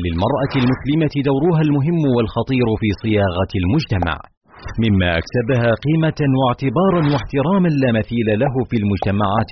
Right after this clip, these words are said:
الأخرى، كما اعترف بذلك المنصفون من الغربيين، وبأنهم إنما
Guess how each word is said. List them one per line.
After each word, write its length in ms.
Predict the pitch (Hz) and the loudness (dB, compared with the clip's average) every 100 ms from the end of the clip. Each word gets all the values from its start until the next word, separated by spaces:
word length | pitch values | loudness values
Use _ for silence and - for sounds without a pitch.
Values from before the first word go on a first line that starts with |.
| 101 | -2
الأخرى، 480 | 147 - 98 78 - - _ _ _ _ 233 | -2 -4 -2 -4 -4 -14 _ _ _ _ 0
كما 200 | 220 190 | 2 2
اعترف 400 | 135 156 139 120 113 98 | 2 0 0 0 0 0
بذلك 440 | 90 139 151 - 139 | 0 2 0 0 0
المنصفون 600 | 131 123 123 101 123 113 95 | 0 0 -2 -2 0 0 0
من 80 | 98 101 | 0 -2
الغربيين، 760 | 82 92 90 101 90 87 76 60 64 - _ _ _ - | -2 -4 -2 -2 -2 -6 -6 -8 -14 -18 _ _ _ -4
وبأنهم 680 | 120 110 107 131 147 131 127 117 190 | 0 0 0 2 2 2 2 0 2
إنما 300 | 202 180 | 2 4